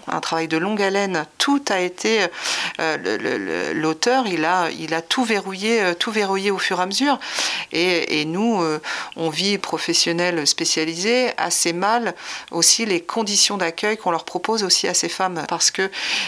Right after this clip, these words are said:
euh, il faudrait vraiment venir soutenir. C'est important, venir soutenir cette démarche-là. C'est-à-dire que nous, on est là, on dit, vous avez bien fait, et de toute façon, tout départ est important et tout départ va rapprocher de, de, de la solution, euh, définitive, de réelle, de sé-,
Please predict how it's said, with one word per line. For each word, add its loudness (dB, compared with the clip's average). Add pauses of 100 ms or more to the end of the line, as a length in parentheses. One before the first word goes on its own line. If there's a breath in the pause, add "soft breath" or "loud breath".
(120)
euh, 0
il -4
faudrait 2
vraiment 0
venir -2
soutenir. 4
C'est 2
important, 0
venir -2
soutenir 4
cette 0
démarche-là. 2
C'est-à-dire 0
que -2
nous, 2 (400 loud breath)
on 2
est 4
là, 4
on 2
dit, -4
vous 2
avez 2
bien 0
fait, 0
et 0
de 2
toute -6
façon, 2 (100)
tout 0
départ 2 (440 loud breath)
est 0
important 0
et 2
tout 0
départ 2
va 2
rapprocher 2
de, 4
de, 2
de 0
la 0
solution, 2
euh, 2
définitive, -2
de 2
réelle, 2
de 0
sé-, 4